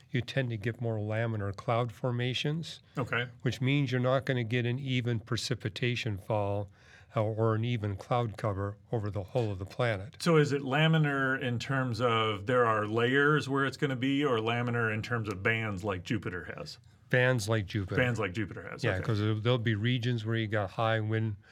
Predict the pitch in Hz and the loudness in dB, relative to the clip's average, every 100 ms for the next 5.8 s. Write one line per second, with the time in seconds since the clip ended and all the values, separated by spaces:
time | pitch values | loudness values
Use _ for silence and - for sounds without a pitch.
0 | - - 107 - 113 107 123 110 127 - | -20 -6 -4 -2 -2 -2 -2 -2 -4 -6
1 | - - 165 - 180 - 175 156 117 113 | -12 -2 0 2 0 2 2 2 2 2
2 | 113 110 110 110 98 90 113 113 98 101 | 2 2 2 0 -2 0 0 0 -2 -6
3 | 98 - 135 117 101 - 127 107 98 123 | -8 -4 0 0 -2 -2 0 0 0 0
4 | 113 - 127 123 101 98 - - 101 98 | 0 -2 0 0 0 -4 -4 -2 0 -2
5 | 95 127 98 98 - 107 98 95 | -2 -2 -2 -4 -2 -2 -2 -4